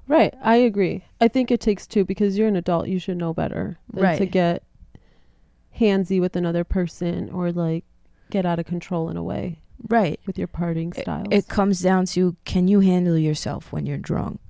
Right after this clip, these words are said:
Speaker 2: If you're not, if you can't handle yourself when you're drunk and you wanna remain in your relationship,
Speaker 1: Mm-hmm.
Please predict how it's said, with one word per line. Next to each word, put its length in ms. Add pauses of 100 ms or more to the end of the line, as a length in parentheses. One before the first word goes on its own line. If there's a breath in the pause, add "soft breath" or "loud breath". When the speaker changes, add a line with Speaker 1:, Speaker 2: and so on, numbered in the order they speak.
(100)
Speaker 2:
If 200
you're 160
not, 380
if 120
you 80
can't 240
handle 300
yourself 520
when 140
you're 140
drunk 380
and 120
you 100
wanna 340
remain 440
in 140
your 100
relationship, 840
Speaker 1:
Mm-hmm. 340